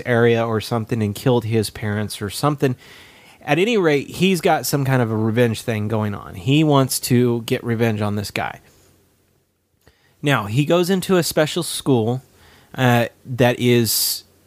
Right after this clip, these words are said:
dedicated to teaching puppeteers and making them really, really strong. Now, a puppeteer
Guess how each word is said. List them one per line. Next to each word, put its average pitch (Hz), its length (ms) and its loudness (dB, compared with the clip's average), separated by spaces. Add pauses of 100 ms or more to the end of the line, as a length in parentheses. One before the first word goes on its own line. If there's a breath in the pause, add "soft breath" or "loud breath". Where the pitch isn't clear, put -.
(300)
dedicated 123 720 2
to 113 500 2
teaching 123 460 0
puppeteers 104 640 -2
and 104 120 -6
making 107 320 -4
them 101 240 -4
really, 98 200 -4
really 101 240 -6
strong. - 380 0 (600 loud breath)
Now, 139 280 0
a 104 80 -6
puppeteer 151 840 0